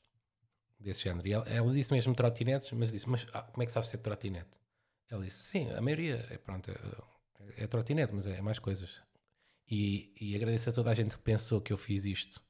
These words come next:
a andar de skate. Faz-me sentir melhor. Mas não, mas não foi. Antes fosse. Antes fosse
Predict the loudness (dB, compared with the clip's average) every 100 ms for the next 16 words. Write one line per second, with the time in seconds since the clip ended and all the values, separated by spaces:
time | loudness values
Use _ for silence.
0 | _ _ _ _ -6 0 2 2 -2 -2
1 | -2 -4 -10 _ _ _ _ _ _ _
2 | _ -2 2 4 4 2 2 2 2 2
3 | 0 -4 _ _ _ _ _ _ _ _
4 | _ _ _ _ _ -2 2 2 0 -4
5 | _ -12 -10 -10 -14 -14 _ _ _ _
6 | _ _ _ _ _ _ -2 0 0 0
7 | -2 -2 -2 0 0 0 0 -2